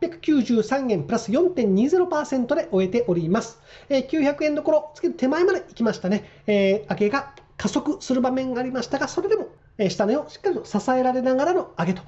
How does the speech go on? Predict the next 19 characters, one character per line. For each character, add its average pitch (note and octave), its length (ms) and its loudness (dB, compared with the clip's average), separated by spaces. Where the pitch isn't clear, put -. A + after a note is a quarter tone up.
と G#3 100 4
い G#3 80 4
う G#3 60 2
感 F#3 240 2
じ F3+ 100 -6
で、 C4 220 -2
出 F3+ 120 2
来 - 80 -12
高 F#3 240 0
も C#4+ 320 0
増 C#4 280 2
加 E4 320 -6
傾 A3 280 2
向 G3+ 260 2
に D#4 180 -2
あ G3+ 80 2
り F3 140 0
ま A#3 100 0
す。 - 160 -12